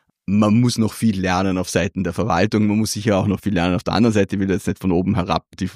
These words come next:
die Verwaltung belehren, also ich will sicher auch nicht jedes Verfahren gewinnen, aber generell hat man schon so den Eindruck, wir verweigern uns jetzt einfach einmal komplett, wenn's unangenehm wird. Das, ich hab aber, ich hab aber auch positive Ausnahmen, muss ich auch sagen. Ich hab zum Beispiel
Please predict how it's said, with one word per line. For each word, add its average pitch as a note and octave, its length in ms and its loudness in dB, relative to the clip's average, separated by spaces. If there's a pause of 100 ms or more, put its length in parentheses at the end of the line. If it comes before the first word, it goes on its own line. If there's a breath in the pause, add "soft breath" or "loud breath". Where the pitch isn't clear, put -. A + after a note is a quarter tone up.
(140)
die G2+ 60 -4
Verwaltung F#2 440 -2
belehren, F2+ 460 2
also F2+ 160 -4
ich E2+ 180 -4
will F#2+ 140 -6
sicher F2 240 -2
auch F2+ 80 0
nicht F#2 160 -2
jedes E2+ 220 -2
Verfahren F2+ 420 0
gewinnen, F#2+ 400 4 (340 soft breath)
aber F#2+ 280 0
generell G2+ 520 4
hat F2 120 2
man G2 120 4
schon F#2+ 160 0
so F#2+ 160 0
den F2+ 160 -2
Eindruck, F#2+ 540 0 (400 soft breath)
wir F2 320 0
verweigern F#2+ 440 0
uns E2+ 140 0
jetzt - 160 -4
einfach - 220 -6
einmal E2+ 220 -6
komplett, - 720 -10
wenn's F2 240 0
unangenehm E2 680 0
wird. - 160 -6 (100)
Das, - 220 -12 (160)
ich F2+ 80 -4
hab F#2 180 0
aber, G2 300 2
ich G2 160 -4
hab - 240 -2
aber - 280 -2
auch - 240 -2
positive G2+ 540 -2
Ausnahmen, G2+ 480 2
muss F#2+ 160 -2
ich - 100 -8
auch A2 140 -2
sagen. G2 260 0
Ich F#2+ 60 0
hab - 80 -14
zum G2+ 100 -2
Beispiel F2+ 300 -4